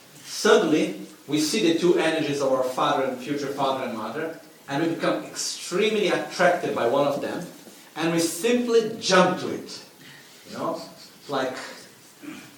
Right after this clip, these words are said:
going directly. It's not that we are attract-, attracted by the im-, physical image of the, of the father or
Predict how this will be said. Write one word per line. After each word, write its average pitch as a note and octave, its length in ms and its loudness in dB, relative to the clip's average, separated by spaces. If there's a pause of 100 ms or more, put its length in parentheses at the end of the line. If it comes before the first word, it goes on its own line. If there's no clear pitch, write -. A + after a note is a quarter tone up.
(1600)
going F3+ 240 8
directly. - 360 4
It's E3+ 160 0
not C4 300 6
that - 500 2
we F#3 280 2
are D3 380 0
attract-, - 480 2
attracted E3 520 2
by D3 160 2
the D3+ 120 4
im-, G#3 420 2
physical - 600 -2
image D3+ 360 2
of C3 180 -2
the, C3+ 60 -6
of B2 120 -8
the - 80 -10
father - 420 -4
or A#2+ 220 -4